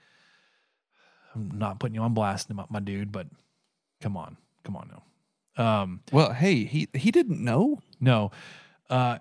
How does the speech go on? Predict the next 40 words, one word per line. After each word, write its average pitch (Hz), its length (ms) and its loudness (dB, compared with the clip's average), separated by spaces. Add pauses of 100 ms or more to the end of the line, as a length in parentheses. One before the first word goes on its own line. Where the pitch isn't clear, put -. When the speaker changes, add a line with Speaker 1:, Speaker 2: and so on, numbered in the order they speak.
Speaker 1:
and 147 360 4
he 131 200 4
was 143 240 6
probably, 190 320 4 (120)
I - 100 2
think, 185 160 6
a 185 40 4
little 143 220 6
intimidated 135 360 4
by 120 80 2
the 101 100 0
size 117 300 4
of 107 60 -2
the 98 60 -2
menu, 101 400 2 (840)
uh, 113 300 2
because 113 500 4 (380)
he, 120 320 0
he 107 80 -2
looked 131 240 4
at 135 120 8
it 110 80 -2
and 113 120 2
just 113 160 2
asked, 107 260 -4
like, 104 140 -2
"What 104 140 2
are 101 40 2
you 101 120 0
gonna 117 160 4
have?" 123 260 4
And 117 80 2
he's 92 40 -6
like, 95 200 -8
"I'm 110 80 -6
gonna 104 140 0
have 101 160 -4
that 98 160 -4
too." 107 280 -8 (680)
'Cause 131 180 6